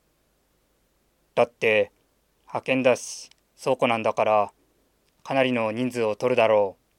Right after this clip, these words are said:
それに、採用決定の連絡だって、週末だったんだから、すべての面接を確認してから、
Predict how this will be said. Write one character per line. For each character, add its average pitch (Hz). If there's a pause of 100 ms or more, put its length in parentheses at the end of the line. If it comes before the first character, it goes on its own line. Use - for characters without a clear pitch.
(760)
そ -
れ 113
に、 113 (640)
採 117
用 117
決 120
定 120
の 117
連 117
絡 120
だ 123
っ -
て、 107 (560)
週 -
末 123
だ 139
っ 127
た 127
ん 117
だ 110
か 117
ら、 107 (1000)
す -
べ 131
て 127
の 113
面 113
接 120
を 120
確 -
認 131
し 120
て 135
か -
ら、 107